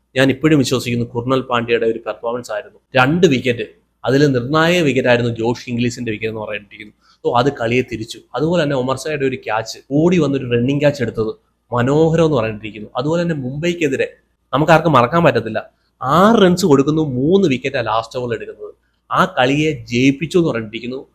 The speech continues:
ആർ സി ബിക്ക് ജയം വാങ്ങിച്ചു കൊടുത്തു. So, കുർണൽ പാണ്ഡ്യയാണ് നമ്പർ സെവൻ. പിന്നെ നമ്പർ എയ്റ്റ് ബുംറ.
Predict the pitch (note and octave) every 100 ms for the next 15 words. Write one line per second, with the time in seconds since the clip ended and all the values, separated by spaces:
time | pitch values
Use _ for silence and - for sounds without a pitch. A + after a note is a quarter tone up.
0 | A#2 B2+ - C#3+ C3+ C#3 C#3 A2+ A#2 C3+
1 | C3+ A#2 A#2 A#2 A2 G#2 G2+ G#2 _ -
2 | C3 C3+ B2 B2 C3+ B2+ B2 B2+ A2 A2+
3 | G#2+ G#2 A2 A2 - G#2+ G#2+ - _ _
4 | _ C3+ D3 D#3 B2 B2 B2 A2 - -
5 | - _ _ - B2 B2